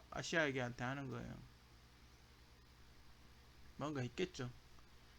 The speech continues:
그러니까 우리가 그, 뭐라 그러지? 생태계라 그러죠. 피라미드 생태계라고 봤을 때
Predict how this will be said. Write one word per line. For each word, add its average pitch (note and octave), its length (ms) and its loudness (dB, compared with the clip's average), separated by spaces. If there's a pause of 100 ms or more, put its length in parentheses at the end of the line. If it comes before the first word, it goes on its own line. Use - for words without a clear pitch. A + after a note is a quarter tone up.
(220)
그러니까 C#3 220 8
우리가 C#3 360 6
그, B2+ 400 2
뭐라 B2+ 320 4
그러지? B2 300 2
생태계라 G#3 580 8
그러죠. B2+ 380 0 (1040)
피라미드 F#3 520 10
생태계라고 F3+ 1300 8
봤을 C3 340 2
때 C3 320 0